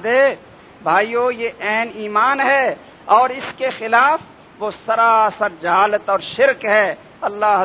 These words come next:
ذوالجلال ہمیں اس سے محفوظ فرمائے۔ آمین۔ وآخر دعوانا الحمدللہ رب العالمین۔ بدشگونی میں سے ایک یہ صورت بھی ہے کہ کسی کو چھینک آئے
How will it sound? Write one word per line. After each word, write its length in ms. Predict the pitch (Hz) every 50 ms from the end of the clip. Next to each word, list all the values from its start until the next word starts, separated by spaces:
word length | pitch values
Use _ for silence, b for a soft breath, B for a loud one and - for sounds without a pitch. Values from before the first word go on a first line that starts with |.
| 175
ذوالجلال 480 | 185 196 - 196 190 185 185 190 190 185
ہمیں 240 | 165 180 190 185 185
اس 100 | 185 170 -
سے 80 | 190 180
محفوظ 500 | 175 175 170 - - 180 180 180 - -
فرمائے۔ 460 | 185 175 180 180 185 214 226 - - - - - - - -
آمین۔ 460 | 180 180 185 185 185 196 196 196 190
وآخر 360 | 180 180 180 170 - - 175 170
دعوانا 480 | 175 185 185 180 170 170 170 170 170
الحمدللہ 640 | 165 165 160 - 165 165 156 165 165 165 170 170 165
رب 320 | 160 147 151 147 139 131
العالمین۔ 560 | 143 135 139 135 - - - - - - 143 139
بدشگونی 760 | 156 190 190 185 - - 190 185 175 185 196 202 208 208 208
میں 180 | 196 196 190 175 -
سے 100 | 190 190
ایک 220 | 175 185 185 180 180 -
یہ 220 | 180 190 214 220 202 -
صورت 300 | 208 208 202 196 190 -
بھی 200 | - 180 180 160
ہے 240 | 156 160 165 175 - - - - - - - - - - - - - - - -
کہ 140 | 165 175 165 -
کسی 280 | 190 185 - 202 208 208
کو 160 | 208 208 202
چھینک 400 | - - 185 196 208 202 170 208
آئے 400 | 196 190 190 202 214 220 233